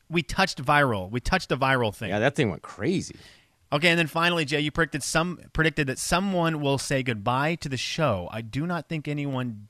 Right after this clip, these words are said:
Speaker 1: did. Bruce didn't respond to our
Speaker 2: <laughs>
Speaker 1: message today, but that's technically twenty twenty-one.
Speaker 2: Yeah, so that doesn't count.
Speaker 1: So I, I don't, I think everyone stayed in touch and in,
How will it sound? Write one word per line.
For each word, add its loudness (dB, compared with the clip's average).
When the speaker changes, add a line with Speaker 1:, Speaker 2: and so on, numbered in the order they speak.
Speaker 1:
did. -4
Bruce 0
didn't 2
respond 0
to -2
our 2
Speaker 2:
<laughs> -6
Speaker 1:
message 0
today, 2
but 0
that's 4
technically -2
twenty 0
twenty-one. -2
Speaker 2:
Yeah, 0
so -4
that -2
doesn't -2
count. -4
Speaker 1:
So -10
I, 0
I 0
don't, 0
I -2
think 2
everyone 2
stayed 2
in -4
touch -2
and -4
in, 0